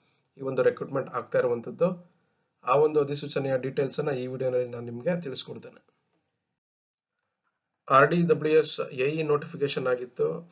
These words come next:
ಫೆಬ್ರವರಿ ಎರಡ್ ಸಾವಿರದ ಇಪ್ಪತ್ತೆರಡರಲ್ಲಿ. ಆಗಸ್ಟ್‌ನಲ್ಲಿ ಆ ಒಂದು ಹುದ್ದೆಗಳಿಗೆ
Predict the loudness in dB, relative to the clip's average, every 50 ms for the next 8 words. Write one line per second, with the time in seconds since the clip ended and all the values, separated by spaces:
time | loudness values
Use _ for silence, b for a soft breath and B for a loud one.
0 | _ -2 -2 -2 0 0 0 0 0 0 0 0 0 -2 -2 -4 -4 -4 -2 -2
1 | -2 0 0 -2 -2 -2 -4 -6 -8 -6 -4 -4 -4 -2 -2 -2 -2 -2 -2 -2
2 | -4 -4 -10 b b b b b b b b b b b _ -2 2 2 4 4
3 | 2 0 0 -2 -2 0 0 0 -2 -2 -4 -4 -6 -6 -2 2 2 4 4 4
4 | 2 2 2 0 0 0 2 2 4 4 4 2 2 2 2